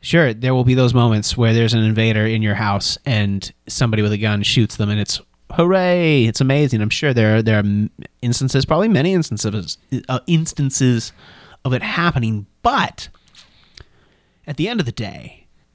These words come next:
there's a lot more accidents and a lot more kids that die.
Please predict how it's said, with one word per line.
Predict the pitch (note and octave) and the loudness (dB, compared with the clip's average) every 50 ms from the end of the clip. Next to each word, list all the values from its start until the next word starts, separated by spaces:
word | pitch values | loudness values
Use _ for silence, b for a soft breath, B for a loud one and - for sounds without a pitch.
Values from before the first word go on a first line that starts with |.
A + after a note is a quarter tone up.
| _ _ _ _ | _ _ _ _
there's | C3 C#3 D3 C#3+ C3+ D3+ | -6 -2 0 0 0 0
a | C#3 | -2
lot | C#3 C#3 D3 C3 D3 | 0 -2 -2 0 0
more | C3+ B2+ A#2 | 0 0 -2
accidents | A2+ G#2 G2 G2+ - - G#2 F2+ E2 D#2+ - - - - - - - - - _ _ _ _ _ _ _ _ _ _ _ _ _ _ - | -2 -6 -8 -10 -12 -12 -14 -14 -18 -20 -16 -12 -12 -10 -10 -12 -12 -14 -20 _ _ _ _ _ _ _ _ _ _ _ _ _ _ -8
and | A#2+ | -4
a | A2+ G#2+ | 0 2
lot | A#2 A#2+ A2+ G#2+ | 2 2 2 0
more | B2 A#2 A2 G2+ | 0 -2 -2 -2
kids | - - B2 A2+ G#2 G2 G#2+ | -4 -4 -4 -4 -4 -4 -6
that | G#2+ G#2 F#2+ | -8 -8 -8
die. | - G2+ G2+ G2+ - - - A1 - - - | -8 -10 -10 -10 -14 -16 -18 -20 -20 -20 -20